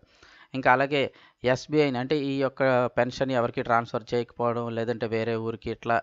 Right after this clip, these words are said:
ఇలా బ్యాంకు మార్చకపోవడం, ఇలాంటివి ఏమైనా ఉండుంటే బహుశా ఆ ట్రెజరీకి ఇచ్చిన వారి ఆదేశాన్ని సవరించబోమని ఇవ్వాలి. అలాగే ఎస్బీఐ నుంచి no objection certificate జారీ చేసే వరకు పెన్షన్ చెల్లింపులను ఇతర బ్యాంకులకు బదిలీ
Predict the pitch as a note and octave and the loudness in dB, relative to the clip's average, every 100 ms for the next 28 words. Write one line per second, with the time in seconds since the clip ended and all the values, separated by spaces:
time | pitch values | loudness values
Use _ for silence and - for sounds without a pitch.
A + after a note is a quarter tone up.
0 | - A2+ A#2 A2+ A2 A2+ A2+ A2+ - A#2 | -2 -2 -2 0 -2 -4 -4 -4 -4 -6
1 | G#2+ A2+ A2 A2+ A#2+ C3 C3 C3 B2 B2+ | -2 -2 -2 -2 0 -2 0 -2 0 -2
2 | A#2 A2+ G#2+ F#3 - - _ - A#2 E3 | -4 -6 -6 -8 -10 -20 _ -2 0 0
3 | C3+ - B2 - A#2 A#2+ B2+ C3 - B2 | 0 0 -2 0 -2 -2 -6 -8 -10 -6
4 | A#2+ A#2+ A2+ G#2+ A2+ - A#2+ E3+ A#2+ A2+ | -2 0 2 0 -2 -4 -6 -4 -2 0
5 | G#2+ G#2+ A2 A2 G2+ F#2+ G2+ F#3+ - - | -2 -6 -6 -4 -6 -4 -4 -6 -10 -20
6 | - - C#3+ D3+ B2+ - D3+ D3 D3 D3+ | -6 -2 2 2 0 2 2 2 -2 -4
7 | B2+ B2+ C#3 C3+ C3+ - D3 C#3 C3 - | -2 0 0 -2 -8 -6 -8 -6 -6 -6
8 | C3 A#2+ A2+ A2+ B2+ B2 B2 B2+ A#2 B2 | -8 -4 -2 0 -2 -6 -6 -4 -6 -4
9 | - A#3 - - - C3+ D#3 E3+ F3 - | -2 -4 -6 -20 0 2 2 0 -2 0
10 | C#3 C3+ D3 C#3+ C3+ C3+ C3+ - - _ | 0 0 -2 -2 -4 -4 -6 -10 -20 _
11 | B2 E3 D#3 C3 C3 C3+ D3 - A2 A2 | -2 2 2 4 2 2 -2 0 0 2
12 | A#2+ | 0